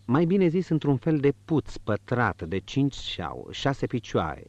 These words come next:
cu totul lipsit de aer, de lumină, o hazna infectată a tuturor murdăriilor din casă, aruncate de la caturile superioare, niște ochiuri fără geam, deschinzându-se la fiecare etaj.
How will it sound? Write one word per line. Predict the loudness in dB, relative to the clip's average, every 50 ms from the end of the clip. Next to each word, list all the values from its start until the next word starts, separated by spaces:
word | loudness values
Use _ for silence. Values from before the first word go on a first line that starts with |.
| -18 -6
cu | -6 -4
totul | -2 2 2 0 2 2 0
lipsit | 0 0 -2 -4 -6 -8 -8 -6 -4
de | -4 -4 -4 -4
aer, | -2 -4 -4 -2 -4 -6 -10 -12 -12 -8
de | -4 -4
lumină, | -2 -2 -2 -2 -4 -4 -6 -8 -8 -10 -12 -16 -18 -20 -20 -20 -20 -20 -20 -20 -6 0
o | 0 0
hazna | 2 2 2 2 2 2 2 2 2 2 2
infectată | 2 0 -2 -2 -2 -4 -4 -4 -6 -4 -2 -2 -2 -2 -4 -6 -8 -6
a | -4 -6 -6 -6 -6
tuturor | -6 -8 -6 -2 0 2 2 2 2
murdăriilor | 2 2 0 0 0 0 0 0 0 -2 -2 -4 -4 -6 -6 -6
din | -6 -6 -6 -6
casă, | -6 -8 -10 -10 -10 -12 -18 -20 -20 -20 -20 -20 -12
aruncate | -8 -6 -4 -4 -4 -4 -2 -2 -4 -2 -2 -4
de | -6 -4
la | -6 -6 -6 -4
caturile | -4 -6 -4 -4 -8 -10 -10 -10 -12
superioare, | -12 -14 -16 -12 -10 -8 -8 -6 -6 -6 -8 -10 -12 -18 -20 -20 -20 _ -20 -20 -20 -20 -20 -20 -20 -20 -20 -20 -18 _
niște | 2 2 2 4 4 2 4
ochiuri | 2 2 2 0 -2 -2
fără | -2 0 2 2 4 4 2
geam, | 2 0 -2 -2 -4 -6 -8 -12 -12
deschinzându-se | -4 -2 -2 -2 -2 -2 -4 -2 -2 0 0 0 0 0 -2 -4 -4 -4 -2
la | -2 -2
fiecare | -4 -4 -6 -4 -4 -4 -6 -4
etaj. | -4 -6 -6 -8 -12 -12 -12 -14 -20 -20 -20